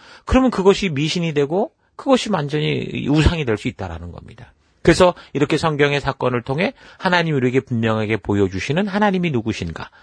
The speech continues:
하나님은 어떻게 일하시는가라는 걸 우리가 확실하게 볼 수 있어야 성경의 어떤 사건이든 바르게 볼 수 있는 눈이 생기는 겁니다.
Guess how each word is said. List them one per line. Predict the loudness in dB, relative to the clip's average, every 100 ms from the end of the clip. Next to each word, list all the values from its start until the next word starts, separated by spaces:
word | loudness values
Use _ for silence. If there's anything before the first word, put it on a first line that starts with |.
| _
하나님은 | -2 0 0 0
어떻게 | 0 0 -2 0
일하시는가라는 | 0 0 0 2 2 2 -4 -10 -4 -4 0
걸 | 0
우리가 | 0 -2
확실하게 | -4 -8 -4 0 2 2 0 -4 _
볼 | 4 4
수 | 2
있어야 | -2 0 2 2 0 _ _ _ _ _
성경의 | -6 -4 0 2 2
어떤 | 2 2 2
사건이든 | 2 2 0 2 0 0 -6
바르게 | -4 2 4 4
볼 | 2
수 | -2 -4
있는 | -4
눈이 | -2 0 0
생기는 | -2 -4 -6 -8
겁니다. | -12 -16 -16